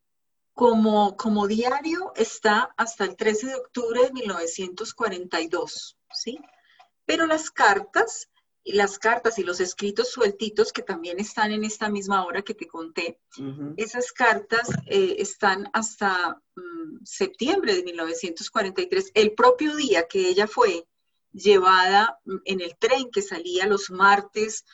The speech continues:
Speaker 1: de Middelburg hasta Auschwitz a llevar a la gente, pues,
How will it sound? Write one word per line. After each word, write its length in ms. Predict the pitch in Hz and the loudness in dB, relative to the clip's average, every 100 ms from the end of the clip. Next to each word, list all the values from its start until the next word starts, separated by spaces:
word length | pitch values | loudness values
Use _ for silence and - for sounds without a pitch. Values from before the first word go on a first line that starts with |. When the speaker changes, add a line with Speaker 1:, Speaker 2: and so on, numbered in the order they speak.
| _ _ | _ _
Speaker 1:
de 400 | 208 185 175 175 175 | -2 0 2 -2 -2
Middelburg 560 | 226 247 196 185 202 208 - | -2 0 0 4 2 2 -2
hasta 300 | 202 - 170 | -2 0 0
Auschwitz 440 | 170 202 180 196 - | 2 0 -2 -10 -8
a 100 | 370 | -8
llevar 300 | - 165 311 | -6 -8 -6
a 40 | 392 | -8
la 100 | 196 | -8
gente, 340 | - - - | -14 -14 -6
pues, 320 | 214 196 - | -2 -2 -4